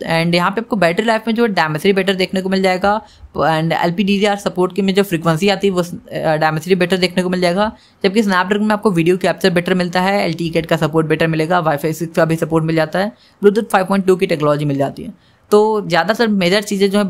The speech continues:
बेटर दी गई हैं वो Snapdragon में। हाँ, अगर आप बैटरी एफिशिएंट प्रोसेसर and हाई क्लास प्रोसेसर खोज रहे हैं तो Dimensity सेवन टू डबल ज़ीरो एक बेटर चॉइस होने वाली है आपके लिए।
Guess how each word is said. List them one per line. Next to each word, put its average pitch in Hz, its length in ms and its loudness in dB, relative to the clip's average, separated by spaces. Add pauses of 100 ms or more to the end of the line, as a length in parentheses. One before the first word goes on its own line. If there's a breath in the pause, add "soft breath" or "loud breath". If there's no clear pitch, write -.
बेटर 175 300 0
दी 170 160 -2
गई 175 180 0
हैं 180 100 0
वो 175 80 -2
Snapdragon 165 520 0
में। 208 260 -2 (220 loud breath)
हाँ, 180 160 4
अगर 202 180 0
आप 202 100 0
बैटरी 156 380 0
एफिशिएंट 202 420 2
प्रोसेसर 185 380 2
and 180 80 0
हाई 156 200 0
क्लास 175 240 0
प्रोसेसर 170 320 0
खोज 165 280 0
रहे 170 120 0
हैं 247 160 -4 (220 loud breath)
तो 208 60 2
Dimensity 170 460 2
सेवन 214 300 0
टू 240 80 -2
डबल 208 220 0
ज़ीरो 202 180 0
एक 185 100 -2
बेटर 160 260 0
चॉइस 156 300 0
होने 147 140 0
वाली 143 200 -2
है 156 80 0
आपके 143 320 -2
लिए। 120 180 -10